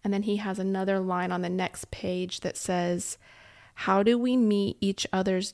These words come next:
deep emotional need to feel loved?"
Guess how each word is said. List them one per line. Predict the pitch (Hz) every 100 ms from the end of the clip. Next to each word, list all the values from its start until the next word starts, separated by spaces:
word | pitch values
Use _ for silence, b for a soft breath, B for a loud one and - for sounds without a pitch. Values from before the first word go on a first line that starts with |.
| -
deep | 185 202 269 -
emotional | 226 226 202 185 - 196 190
need | 185 185 180 165 -
to | - 196
feel | - 170 170 170
loved?" | - - - -